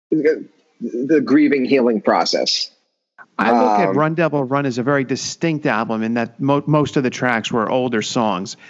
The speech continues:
Speaker 2: There was one article,
Speaker 1: Mm-hmm.
Speaker 2: which was in Beatle Fan magazine not too long ago, looking at Run Devil Run, and they said it was almost, Mc-, if I recall correctly, it was almost McCartney's way of, after the, the immediate grieving period, coming back with, uh,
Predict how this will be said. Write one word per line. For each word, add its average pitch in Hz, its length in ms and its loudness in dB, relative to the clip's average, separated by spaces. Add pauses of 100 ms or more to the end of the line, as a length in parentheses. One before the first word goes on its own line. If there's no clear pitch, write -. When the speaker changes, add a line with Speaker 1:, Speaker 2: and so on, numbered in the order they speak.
(100)
Speaker 2:
There 147 120 2
was 139 140 2
one 165 200 2
article, 143 340 2
Speaker 1:
Mm-hmm. 131 100 2
Speaker 2:
which 120 120 -2
was 120 160 2
in 113 120 0
Beatle 120 220 0
Fan 117 240 -2
magazine 113 460 -2
not 107 180 0
too 120 140 -4
long 113 220 0
ago, 104 240 0
looking 123 380 0
at 101 160 0
Run 110 160 0
Devil 101 280 0
Run, 98 360 0 (380)
and 123 160 2
they 123 80 2
said 131 300 0
it 127 40 0
was 120 160 0
almost, 120 340 0
Mc-, 117 180 -6
if 123 120 -2
I 120 60 2
recall 110 240 0
correctly, 107 400 0
it 98 40 0
was 107 100 -2
almost 113 300 0
McCartney's 110 520 -2
way 110 240 0
of, 101 280 -2 (920)
after 143 320 0
the, 117 240 -4 (300)
the 127 200 0
immediate 123 360 2
grieving 123 360 0
period, 104 500 -2 (380)
coming 139 260 0
back 113 320 -2
with, 117 240 -2
uh, 113 280 0